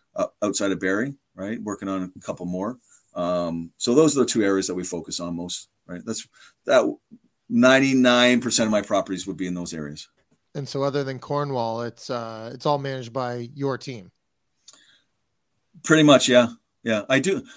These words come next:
Speaker 1: To be honest, I do have one, uh,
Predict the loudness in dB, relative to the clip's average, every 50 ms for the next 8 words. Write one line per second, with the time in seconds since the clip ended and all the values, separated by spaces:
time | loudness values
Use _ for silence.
0 | _ _ _ 0 6 8 8 8 8 8 6 6 6 6 6 4 4 6 6 6
1 | 6 4 2 -6 -8 -4 0 2 4 4 4 2 0 -4 -10 _ _ _ _ _
2 | _ _ _ -4 -2 -2 0 0 0 0 0 2 2 2 2 2 0 -4